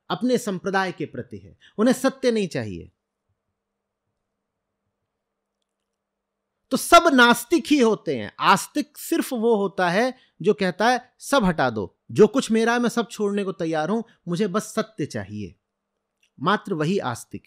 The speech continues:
है। तो ईश्वर को मानने न मानने से आस्तिकता का कोई संबंध नहीं। आप मानते रहिए ईश्वर को, आप घोर नास्तिक हैं। और बहुत संभव है कि आप गहरे आस्तिक हों, लेकिन आप कहते हो, "ईश्वर माने क्या?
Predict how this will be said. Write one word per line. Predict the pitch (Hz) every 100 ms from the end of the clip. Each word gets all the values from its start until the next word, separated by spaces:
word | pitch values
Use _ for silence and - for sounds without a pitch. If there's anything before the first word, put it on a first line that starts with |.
| -
है। | - _ _ _ _ _ - _ -
तो | 247
ईश्वर | 220 208 - 285
को | 269 262
मानने | 190 185 226 254
न | 247
मानने | 233 214 208 214 214
से | - 233 233 - _
आस्तिकता | 151 160 - 170 - 196
का | 196
कोई | - 190
संबंध | 180 156 135 127 117
नहीं। | 110 90 - _ _
आप | 156 180
मानते | 175 180 185 233
रहिए | 226 220
ईश्वर | 220 202 214 202
को, | 214 214
आप | - 170 180 143
घोर | 127 185
नास्तिक | 180 151 - - 117
हैं। | 98 80 _ _ _ _ _ - -
और |
बहुत | 160 202 277
संभव | 262 240 247 233
है | 240
कि | 233
आप | 226 220 170 127 _ 214
गहरे | 202 262 330
आस्तिक | 226 226 - - 226
हों, | - 120 - _ _ _ _ _ _ _ _ _ _ _ _ _ _ 175
लेकिन | 196
आप | 220 208
कहते | 190 180
हो, | 214
"ईश्वर | 190 156 196
माने | 175 160
क्या? | 143 117 92